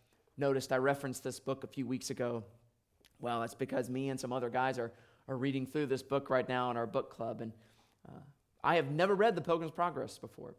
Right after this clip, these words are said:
believe it or not. Number one, second to the Bible, uh, in best-selling books. It is the second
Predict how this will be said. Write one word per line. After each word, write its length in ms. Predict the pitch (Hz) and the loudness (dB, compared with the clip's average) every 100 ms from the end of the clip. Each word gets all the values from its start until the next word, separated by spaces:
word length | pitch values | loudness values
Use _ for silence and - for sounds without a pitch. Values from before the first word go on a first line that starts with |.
| - | -10
believe 200 | 117 139 | -6 -4
it 40 | |
or 60 | 160 | -4
not. 260 | 165 - | -6 -8
Number 300 | 123 131 180 | -6 -2 0
one, 300 | 175 175 185 - - | 2 2 0 -6 -14
second 280 | - 175 196 | 0 0 2
to 80 | 196 | 0
the 80 | 175 | 6
Bible, 420 | 185 175 113 110 - _ - | 8 6 4 -6 -14 _ -6
uh, 100 | 127 | -4
in 200 | 135 131 | -2 -2
best-selling 540 | 123 151 - 165 156 139 | 2 2 2 -2 0 0
books. 200 | 139 - | -2 0
It 60 | |
is 80 | 143 | -2
the 100 | 117 | -4
second 460 | - - 190 208 | -4 -2 -2 -2